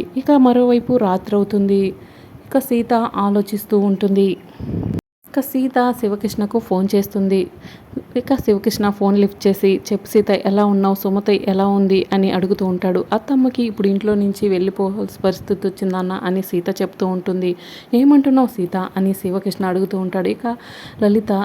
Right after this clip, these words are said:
"ఏమండి, స్పీకర్ on చేయండి" అని అంటూ ఉంటుంది. ఇక శివకృష్ణ స్పీకర్ on చేసి, "ఏం జరిగింది?" అని అడుగుతూ ఉంటాడు. "ప్రీతి అత్తారింటి నుంచి వచ్చేసింది" అని సీత చెప్పడం,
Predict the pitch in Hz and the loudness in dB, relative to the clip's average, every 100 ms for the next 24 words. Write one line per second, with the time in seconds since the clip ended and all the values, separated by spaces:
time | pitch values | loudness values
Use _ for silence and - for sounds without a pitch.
0 | - 208 214 214 202 190 - 285 247 196 | -4 -2 0 2 0 -2 -2 0 2 2
1 | 190 202 190 185 190 208 190 190 - 185 | 2 0 0 0 -2 -2 -2 -2 -4 -2
2 | 196 190 185 190 185 - - - - - | 0 -2 -2 -2 -4 -6 -12 -12 -6 -4
3 | 247 220 208 214 202 196 - 208 208 196 | 0 0 0 -2 -2 -4 2 2 4 2
4 | 190 190 190 202 190 190 208 247 214 190 | 2 0 0 2 0 2 4 4 4 2
5 | 190 196 190 185 180 185 196 190 180 185 | 4 4 4 2 0 0 0 0 0 0
6 | 180 208 202 208 208 190 - 220 208 185 | 0 0 0 0 0 -2 0 0 0 0
7 | 190 190 180 190 175 226 220 208 196 190 | 0 0 0 0 0 -2 0 0 0 0
8 | - 185 190 - - - - - 208 208 | -2 0 0 -2 -10 -20 -16 0 2 2
9 | 208 180 190 185 | 0 -2 -2 -2